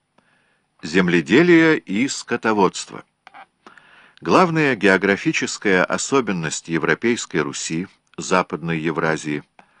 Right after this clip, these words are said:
деление страны на природные зоны –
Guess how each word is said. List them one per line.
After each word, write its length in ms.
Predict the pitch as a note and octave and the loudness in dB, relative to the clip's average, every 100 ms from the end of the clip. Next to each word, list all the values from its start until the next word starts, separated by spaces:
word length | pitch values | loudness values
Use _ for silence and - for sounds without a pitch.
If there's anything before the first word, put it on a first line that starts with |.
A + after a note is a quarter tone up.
| _ _ _ _ | _ _ _ _
деление 560 | - - C#3 F3 D#3+ C#3 | -2 2 4 4 2 0
страны 640 | - - F#2 F#2 C3+ D#3 - | -2 0 0 2 0 0 -2
на 200 | F2+ A2 | -4 -4
природные 680 | - G2 G#2 C3 B2 B2 A#2+ | -2 0 2 0 -2 -8 -8
зоны – 440 | E2+ D#2+ C2+ A#1+ | -4 -2 -4 -10